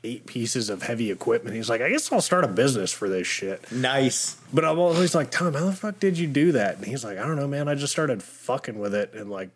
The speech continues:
Speaker 1: building shit in my yard and figured it out." And he's like, "And now that's what I do." He's like, "You ever wanna, want a job, you know, five hundred bucks a day to come move dirt?" I'm like, "Sounds
Speaker 2: Damn,
Speaker 1: good."
Speaker 2: that's pretty good.
Speaker 1: Yeah, I mean,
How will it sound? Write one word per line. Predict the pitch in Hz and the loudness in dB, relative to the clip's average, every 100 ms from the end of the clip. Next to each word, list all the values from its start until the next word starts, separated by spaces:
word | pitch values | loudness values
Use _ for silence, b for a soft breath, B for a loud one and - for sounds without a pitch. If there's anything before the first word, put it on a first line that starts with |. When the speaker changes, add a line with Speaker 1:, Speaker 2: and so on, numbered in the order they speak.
| _ _ - | _ _ -4
Speaker 1:
building | 110 127 127 123 | 0 2 0 0
shit | - 131 117 | 0 0 -2
in | 120 | -4
my | 107 | -2
yard | 98 113 120 110 101 | 0 2 4 4 2
and | 92 95 | -2 -8
figured | - 113 117 107 | -6 -4 -2 -2
it | 98 | 0
out." | 110 117 101 | 2 2 0
And | 98 | -4
he's | 101 101 | -6 -4
like, | 95 | -4
"And | 95 | -4
now | 104 123 | -2 0
that's | 120 - | -2 -2
what | 117 | -2
I | |
do." | 110 135 | 2 2
He's | 113 95 | 2 -2
like, | 101 | -4
"You | 117 | -2
ever | 131 143 | 2 2
wanna, | 147 135 120 _ - | 4 2 0 _ -2
want | 147 143 | 2 2
a | |
job, | 120 165 139 123 120 | 4 4 4 2 0
you | 117 | 0
know, | 110 110 | 0 -2
five | - 123 123 | -2 0 2
hundred | 135 135 | 2 2
bucks | 131 123 | 0 0
a | 131 | -2
day | 135 147 | 0 0
to | 127 | 0
come | 123 123 | -2 0
move | 127 120 101 | 2 2 2
dirt?" | 113 131 95 - | 2 2 -2 -12
I'm | - - | -20 -20
like, | - _ _ _ | -20 _ _ _
"Sounds | - 135 120 | -20 -12 -2
Speaker 2:
Damn, | 147 160 107 | 0 0 0
Speaker 1:
good." | |
Speaker 2:
that's | 135 143 | 0 2
pretty | - 147 | 2 4
good. | 104 165 - B B B B B _ | 4 2 2 B B B B B _
Speaker 1:
Yeah, | 139 151 147 131 120 | 2 4 4 4 4
I | |
mean, | 143 127 113 - | 4 2 0 -6